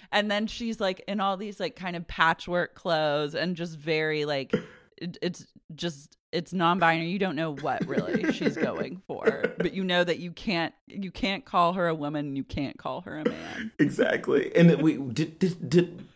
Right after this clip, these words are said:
Speaker 2: who, who was it that had the bisexual relationship on the show?
Speaker 1: It was Samantha.
Speaker 2: Damn it. Maybe Samantha
Speaker 1: Yeah.
Speaker 2: suggests that she does that. She's like, "Have you ever tried
Speaker 1: Yeah.
Speaker 2: to eat the clam?"
Speaker 1: Mm-hmm. She's like, "And now the next step is getting you some pussy." And, like,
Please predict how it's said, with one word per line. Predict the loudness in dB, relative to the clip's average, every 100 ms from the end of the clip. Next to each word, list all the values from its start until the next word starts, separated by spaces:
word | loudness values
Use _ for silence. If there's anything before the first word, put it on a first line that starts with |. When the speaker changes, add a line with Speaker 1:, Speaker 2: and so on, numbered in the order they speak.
| _ -6
Speaker 2:
who, | -2 4 6 6 4 -4
who | 2 6 8 8
was | 6 4
it | 2
that | 2
had | 4
the | 4
bisexual | 4 4 2 0 0 0
relationship | 2 0 -2 -6 -6
on | -8
the | -8
show? | -10 -10 -10 -14 _ _ _ _ _ _ _ _ _ _
Speaker 1:
It | -6
was | -2 -4 -4
Samantha. | -4 -4 -4 -8 -10 -8 -4
Speaker 2:
Damn | -4 -4
it. | -6 -10 -18 _ _ _
Maybe | 2 2 2
Samantha | 0 -2 4 4 4
Speaker 1:
Yeah. | -2
Speaker 2:
suggests | 2 2 6 4 4
that | -2
she | -2 -2
does | 0 -2
that. | -6 -10
She's | -10 0
like, | 0 0 -6 -20 -10
"Have | 2 6
you | 8
ever | 6 4
tried | 2 2 2 2
Speaker 1:
Yeah. | 0 0
Speaker 2:
to |
eat | -4
the | -6
clam?" | -4 -2 -4 -8 -12 -14 _ -6 -6 _ _ _ _ _ 0
Speaker 1:
Mm-hmm. | 2 2 -2
She's | -4 -4 2
like, | 4 4 2
"And | 0
now | 2 4 4
the | 4
next | 2 0 -2 -6
step | 0 2 2 0
is | -4 -4
getting | -2 0 2 2
you | 0
some | 2 4 4
pussy." | 2 -4 -6 -8 -4
And, | 0 2
like, | 2 0 -2 -14